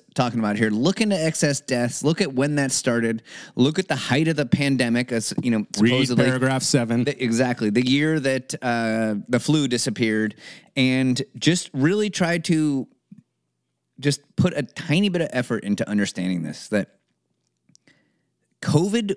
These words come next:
Speaker 1: was nothing. And the vac-, I'm just, I'm, I'm gonna fucking say it. <laughs> covid was nothing, and the vaccine is fucking killing people.
Speaker 2: They're dying.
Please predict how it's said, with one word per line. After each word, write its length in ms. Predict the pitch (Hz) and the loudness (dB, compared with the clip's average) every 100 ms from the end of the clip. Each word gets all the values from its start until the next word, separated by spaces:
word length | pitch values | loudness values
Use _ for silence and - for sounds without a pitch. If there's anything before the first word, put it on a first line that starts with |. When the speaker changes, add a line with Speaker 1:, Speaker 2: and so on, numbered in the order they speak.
| - | -2
Speaker 1:
was 200 | 160 143 | 0 2
nothing. 460 | 123 - 95 104 - _ _ _ _ _ - - - - | 0 0 -4 -4 -10 _ _ _ _ _ -20 -20 -12 0
And 120 | 117 | 0
the 60 | 123 | 2
vac-, 340 | 107 135 - | -2 -2 -2
I'm 120 | - 160 | 0 0
just, 200 | 175 - - _ - | 0 -4 -12 _ -2
I'm, 240 | 131 147 - _ _ | 0 0 -4 _ _
I'm 120 | 110 | -2
gonna 100 | 147 | 0
fucking 280 | 175 170 170 | 0 -2 0
say 240 | - 143 - _ - _ - | -2 -2 -4 _ -20 _ -2
it. 360 | 139 - 147 - - - - | -2 0 -2 -2 -12 -20 -18
<laughs> 380 | - - _ - | -18 -18 _ -4
covid 360 | - 131 196 202 | 0 2 2 2
was 160 | 214 | 2
nothing, 560 | 185 170 156 160 160 160 - 190 143 - | 2 0 0 -2 -2 -6 -6 -4 -4 0
and 140 | 98 | 0
the 80 | 95 | 2
vaccine 720 | 85 95 123 - 127 127 123 - | 2 0 0 0 2 2 -2 -4
is 200 | 92 - | -6 -6
fucking 500 | - - 123 131 110 | -4 -2 0 0 0
killing 340 | - 120 92 | 0 0 0
people. 340 | - 78 - - | -2 -8 -12 -14
Speaker 2:
They're 200 | 101 110 | -4 -2
dying. 720 | 104 104 104 113 107 104 92 | -2 -2 -2 2 2 2 0